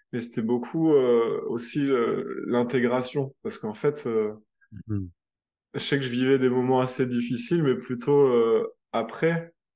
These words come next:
Speaker 1: euh, euh, parce qu'en fait, c'est comme si j'a-, j'intégrais, en fait,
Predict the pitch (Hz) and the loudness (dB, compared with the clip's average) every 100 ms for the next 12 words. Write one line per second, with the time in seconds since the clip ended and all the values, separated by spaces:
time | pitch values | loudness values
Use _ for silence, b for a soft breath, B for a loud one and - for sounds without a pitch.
0 | _ _ _ _ _ _ _ 123 113 107 | _ _ _ _ _ _ _ -8 -4 -4
1 | 107 104 104 - _ _ _ _ _ _ | -4 -6 -8 -12 _ _ _ _ _ _
2 | _ _ - - 107 85 - 139 123 139 | _ _ -14 -12 -12 -16 -10 -6 -2 0
3 | 165 - 147 147 147 143 123 143 139 143 | 0 0 -2 0 0 2 2 2 2 2
4 | 139 175 165 131 160 165 | 4 4 4 2 2 0